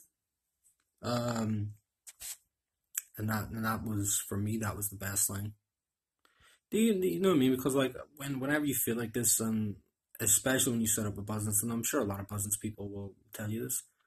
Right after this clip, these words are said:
whenever you, you don't truly know how alone you are until you actually do something for yourself. Um,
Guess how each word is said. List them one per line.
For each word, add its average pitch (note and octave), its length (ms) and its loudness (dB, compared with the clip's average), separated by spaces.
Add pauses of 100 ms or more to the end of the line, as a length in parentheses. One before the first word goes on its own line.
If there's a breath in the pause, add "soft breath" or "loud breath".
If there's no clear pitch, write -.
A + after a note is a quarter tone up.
(360 soft breath)
whenever A#2+ 840 0 (760)
you, B2+ 120 -4
you A#2 240 -2
don't D3 300 4
truly C3+ 520 2
know A#2 500 0 (320)
how B2 80 0
alone A2+ 320 0
you G#2 120 0
are G#2 160 -2
until G#2+ 240 -4
you G2+ 160 -2
actually G2+ 360 -4 (140)
do G2+ 160 -2
something G#2 460 -4 (680)
for G#2 120 -6
yourself. G#2 580 -2 (920)
Um, G2 800 -2